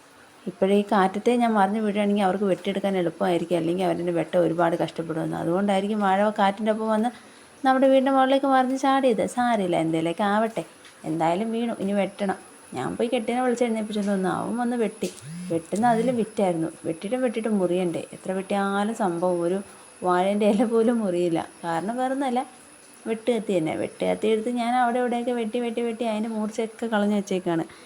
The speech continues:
പിന്നെ എങ്ങനെയാണ് ഈ വാഴേൻ്റെ തണ്ട് പോലും വെട്ടാത്ത രീതിയിലാക്കിയത്? എന്നെ സമ്മതിക്കണം അല്ലേ? ആ, അങ്ങനെയൊക്കെ ആയിപ്പോയി. എന്തായാലും കെട്ടിനതും കൊണ്ട് എല്ലാം വെട്ടി, വെട്ടി നുറുക്കി എങ്ങനെയൊക്കെയോ കഷ്ടപ്പെട്ട്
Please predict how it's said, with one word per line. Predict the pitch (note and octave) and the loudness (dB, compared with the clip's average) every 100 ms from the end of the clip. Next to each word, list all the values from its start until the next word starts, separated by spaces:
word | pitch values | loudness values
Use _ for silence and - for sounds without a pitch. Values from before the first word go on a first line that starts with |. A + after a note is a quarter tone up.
| - - | -10 -2
പിന്നെ | F3+ F#3+ | 0 2
എങ്ങനെയാണ് | F3+ G#3 A3+ G#3 G3+ | 0 0 0 0 -2
ഈ | F#3+ | 0
വാഴേൻ്റെ | F3+ F3+ F#3 G3+ | 0 0 -2 -2
തണ്ട് | F3+ F3+ G3+ | -2 -2 -2
പോലും | G3+ G#3 G3 | -2 0 -2
വെട്ടാത്ത | F#3+ F#3 F#3+ | -2 -2 -4
രീതിയിലാക്കിയത്? | F#3 F#3 F3 E3+ F3 F3 - - - F3+ F3 | -4 -2 -2 -2 -4 -6 -8 -20 -8 -2 -2
എന്നെ | F#3 G#3+ | 0 0
സമ്മതിക്കണം | F#3 F#3 G3 G3 E3+ | -2 0 -2 -2 0
അല്ലേ? | F#3+ E3 - - - - | 0 -2 -6 -20 -16 -6
ആ, | G3+ - - | -6 -6 -10
അങ്ങനെയൊക്കെ | C3+ C3+ G3+ G3+ | -6 -6 -2 0
ആയിപ്പോയി. | A#3 A#3+ C4 - - - - | 0 -2 -4 -8 -20 -14 -6
എന്തായാലും | G3 G#3 A3 A3+ | -2 -2 -2 -2
കെട്ടിനതും | A3 A3 A3 G#3+ A3 | -2 -2 -2 -2 0
കൊണ്ട് | G#3+ G#3+ | 0 0
എല്ലാം | G#3 A3 A3 | 0 -2 -2
വെട്ടി, | G#3+ A3 | -2 -4
വെട്ടി | G#3+ A3 | -4 -4
നുറുക്കി | A3 G#3+ A3+ G#3+ | -6 -6 -6 -4
എങ്ങനെയൊക്കെയോ | G3+ G3+ A3 A3 | -2 -2 -2 -4
കഷ്ടപ്പെട്ട് | A3 - A#3 A3+ | -4 -8 -10 -8